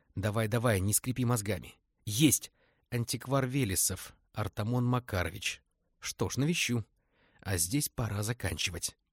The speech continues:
Она придвинулась ближе к Лысому и шепнула ему на ухо. «Почем часики толкнул, прорва? Не продешевил?» Бандит медленно положил карты на стол и повернулся. «Ты кто? Ментовская подстилка?» «Не угадал»,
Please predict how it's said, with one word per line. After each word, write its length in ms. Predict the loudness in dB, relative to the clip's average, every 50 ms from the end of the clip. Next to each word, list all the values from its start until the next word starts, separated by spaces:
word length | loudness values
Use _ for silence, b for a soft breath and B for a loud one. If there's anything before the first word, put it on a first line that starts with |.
| _ _
Она 240 | -2 0 2 2 2
придвинулась 500 | 2 0 0 2 4 4 4 4 4 2
ближе 280 | 0 0 0 0 0 0
к 80 | -2
Лысому 380 | -2 0 0 2 2 2 0 0
и 120 | -2 -2
шепнула 420 | -2 -2 -2 -2 -2 -2 0 0 0
ему 140 | 0 0 0
на 140 | 0 0
ухо. 280 | -2 -4 -6 -12 -18 -20 _ _ _ _ _ -6
«Почем 360 | -2 -2 2 4 4 4 4 4
часики 440 | 2 2 4 4 4 2 2 -2
толкнул, 500 | -2 -2 -2 -2 0 0 -2 -2 -2 -6 _ 0
прорва? 400 | 2 4 4 4 2 -2 -6 -12 -14 _ _ _ _ _ _ _ _ _ _ 0
Не 100 | 0 2
продешевил?» 580 | 2 2 2 6 6 6 6 6 2 2 0 -4 _ _ _ _ _ _ _ _ _ _ _ _ -8
Бандит 460 | 0 2 2 2 4 0 0 -2 -2
медленно 400 | -2 0 0 2 2 2 2 2
положил 340 | 0 0 -2 -2 -2 -4 -6
карты 300 | -4 -4 -6 -4 -4 -4
на 100 | -4 -4
стол 220 | -4 -2 -4 -4 -4
и 120 | -4 -8
повернулся. 540 | -6 -4 -4 -4 -6 -6 -6 -6 -6 -6 -6 _ _ _ _ _ _ _ _ 4
«Ты 120 | 4 4
кто? 360 | 4 8 8 10 10 10 4 0 _ _ _ _ _ 2
Ментовская 520 | 4 4 6 6 4 4 4 6 6 6
подстилка?» 560 | 6 6 4 4 6 4 2 2 2 -4 -6 -6 _ _ _ _ _ _ _ _ _ _ _ _ _ _ 2
«Не 120 | 6 6 6
угадал», 640 | 8 6 4 2 4 4 2 2 2 2 -2 -6